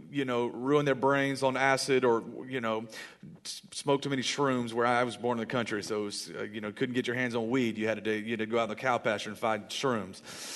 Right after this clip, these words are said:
Some of you are like, "What are you talking about?" Oh, yeah. <laughs> That's the way we did it. Um, not me, not me. Hang on a second.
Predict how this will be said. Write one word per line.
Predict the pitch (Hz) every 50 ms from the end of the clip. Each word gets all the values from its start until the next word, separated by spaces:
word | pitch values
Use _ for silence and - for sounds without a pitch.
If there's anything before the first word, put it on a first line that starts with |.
| - - - - - -
Some | - - 135 123
of | 117 -
you | 143
are | 120
like, | 117 110 104
"What | 117 160
are | 196
you | 196 175
talking | 170 - 135 147 180 175 170 127
about?" | 101 110 101 - -
Oh, | 113 131 135
yeah. | 123 117 101 92 -
<laughs> | - 156 - - - - - - - - - - - - - - - - - - - -
That's | - - -
the | - -
way | 120 131 131
we | 131 143 151 147
did | 147 147 120 104
it. | 92 85 - - - - - 135 - -
Um, | - 113 113 107 98 92 - - - - - -
not | 143 147 165 170
me, | 170 165 127 101 92
not | 117 139 147 175 185
me. | 170 147 120
Hang | 127 156 165 165
on | 151 135
a | 131
second. | - 151 127 110 113 98